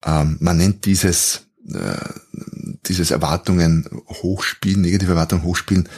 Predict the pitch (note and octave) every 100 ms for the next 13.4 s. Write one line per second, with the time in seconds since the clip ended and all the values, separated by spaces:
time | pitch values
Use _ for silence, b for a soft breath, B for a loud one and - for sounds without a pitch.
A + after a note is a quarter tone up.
0 | B - D2 - F2+ D#2+ D#2 E2 D#2+ -
1 | D2 - - D2 - E2+ B B - -
2 | - - - E2+ E2 D#2+ E2 - - -
3 | G2+ - F#2 E2+ G2 E2+ B B B B
4 | - F2 F2+ D2 - B B B B _
5 | - G2 - - - - - G#2 G2+ A2+
6 | A2+ - G2+ - F#2 F#2 F2 B B B
7 | B _ - F#2+ G2+ G2 F2+ - F#2+ F2
8 | D2+ F2 E2+ - D#2 E2 - D#2+ F#2+ G2
9 | B B B B _ F#2 F2 - F#2+ -
10 | G#2 F#2+ F2+ F2 - B1 E2+ - - E2
11 | E2 E2+ B B - E2+ - - F#2+ F#2+
12 | - - - - _ _ F#2 F2 - -
13 | - E2 D#2+ D#2